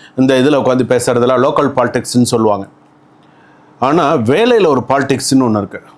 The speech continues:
அது இந்த மீனராசிக்காரர்களுக்கு வந்து, பார்த்தீங்கன்னா, அதிகமா வரும். அது ஐ டில வேலை பார்த்தாலும் சரி, நீங்க தனியார் உத்தியோ-, வேற ஏதாவது ஒரு, ஒரு தனியார் நிறுவனத்துல, வேற எங்கேயாவது ஒரு இடத்துல வேலை பார்த்தாலும் சரி,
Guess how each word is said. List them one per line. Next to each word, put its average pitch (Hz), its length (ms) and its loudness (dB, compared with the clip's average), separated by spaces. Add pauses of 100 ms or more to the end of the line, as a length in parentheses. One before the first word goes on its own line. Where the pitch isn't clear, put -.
(300)
அது 131 300 2
இந்த 117 160 2
மீனராசிக்காரர்களுக்கு 123 1000 0
வந்து, 127 180 0
பார்த்தீங்கன்னா, 123 340 0
அதிகமா 123 500 2
வரும். 95 260 -4 (1500)
அது 107 300 2
ஐ 135 160 2
டில 170 380 2
வேலை 139 240 2
பார்த்தாலும் 127 500 0
சரி, 117 420 -2 (460)
நீங்க 120 280 2
தனியார் 165 460 0
உத்தியோ-, 139 340 0
வேற 131 260 2
ஏதாவது 151 320 2
ஒரு, 123 760 2 (280)
ஒரு 156 160 -2
தனியார் 156 460 0
நிறுவனத்துல, 143 520 0
வேற 151 280 2
எங்கேயாவது 156 420 0
ஒரு 143 140 0
இடத்துல 131 240 -2
வேலை 135 220 0
பார்த்தாலும் 127 440 0
சரி, 113 360 -2